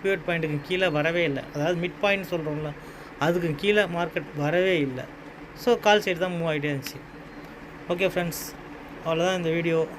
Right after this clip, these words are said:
இந்த வீடியோ பிடிச்சிருந்தா லைக் பண்ணுங்க, ஷேர் பண்ணுங்க, கமெண்ட் பண்ணுங்க. அப்புறம், நம்ம டிஸ்கிரிப்ஷன்ல Telegram லிங்க் இருக்கு. இதை பயன்படுத்தி நம்ம Telegram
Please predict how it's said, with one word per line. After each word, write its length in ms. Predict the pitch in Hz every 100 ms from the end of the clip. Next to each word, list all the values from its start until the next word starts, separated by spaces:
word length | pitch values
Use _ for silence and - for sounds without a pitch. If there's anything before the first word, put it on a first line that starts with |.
| -
இந்த 140 | 151
வீடியோ 180 | 170 180
பிடிச்சிருந்தா 540 | 160 160 - 165 165 156
லைக் 120 | 165 -
பண்ணுங்க, 400 | 165 160 160 160 - -
ஷேர் 180 | 160 160
பண்ணுங்க, 380 | 160 156 151 151 147 - - - -
கமெண்ட் 280 | 165 185 175
பண்ணுங்க. 380 | 156 151 147 143 - - - - - -
அப்புறம், 600 | 147 156 190 160 131 127 - - - - - - - -
நம்ம 300 | 160 170 165
டிஸ்கிரிப்ஷன்ல 720 | 156 147 156 - 185 - 190
Telegram 420 | 175 175 190 175
லிங்க் 220 | 160 180 185
இருக்கு. 280 | 147 - - - - -
இதை 140 | 170
பயன்படுத்தி 640 | 151 175 208 190 175 214 196
நம்ம 220 | 165 151 147 139 139
Telegram 360 | 185 208 196